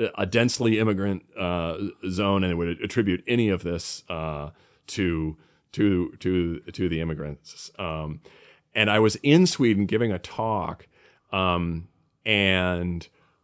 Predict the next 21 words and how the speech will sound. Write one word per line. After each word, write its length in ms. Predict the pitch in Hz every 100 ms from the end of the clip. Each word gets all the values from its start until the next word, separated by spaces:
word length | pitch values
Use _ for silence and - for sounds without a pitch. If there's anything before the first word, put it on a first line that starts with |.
| _ _ _ _ -
I 460 | 107 98 92 87 82
described 840 | 104 92 - 135 165 156 92 80 85
that 280 | 87 82 110
this 180 | 110 107
was 140 | 98
one 160 | 113 113
of 60 |
the 80 | 92
stories 500 | - 117 104 98 87
that 140 | 78
was, 160 | 95 85
one 140 | 110
of 60 | 127
the 60 | 107
consistent 720 | 101 - - 143 - 113 -
story 360 | - 110 107
types 580 | - - 123 90 - -
that 140 | 92
was 140 | 87 85
told 540 | - 110 107 95 82
by, 500 | 85 80 80 82 80